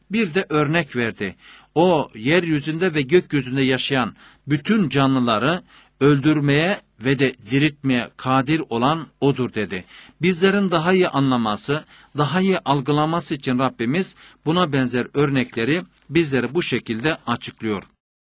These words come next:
İnsanın insan olarak kalmaması gerektiğini hatırlatan Rabbimiz, zira insan, insan olarak kaldığı müddetçe bencillik, heva, heves, korku, taassup, muhabbet, nefret ve benzeri zaaflardan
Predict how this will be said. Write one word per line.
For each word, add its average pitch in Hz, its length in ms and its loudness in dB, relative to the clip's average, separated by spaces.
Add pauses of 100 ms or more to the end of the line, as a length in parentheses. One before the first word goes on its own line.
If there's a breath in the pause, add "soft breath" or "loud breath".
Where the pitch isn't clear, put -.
(160)
İnsanın 208 580 2
insan 190 400 2
olarak 165 380 0
kalmaması 139 800 0 (180)
gerektiğini 151 540 0
hatırlatan 131 800 -4
Rabbimiz, 117 500 -4
zira 156 400 2
insan, 151 540 -2
insan 143 340 -2
olarak 139 260 -2
kaldığı 139 380 -2
müddetçe 127 600 -4
bencillik, 123 760 -2
heva, 127 540 0
heves, 127 460 -2
korku, 127 680 -4 (280 soft breath)
taassup, 127 720 -2
muhabbet, 131 680 -4
nefret 135 600 -2
ve 131 240 -2
benzeri 143 440 0
zaaflardan 127 720 -2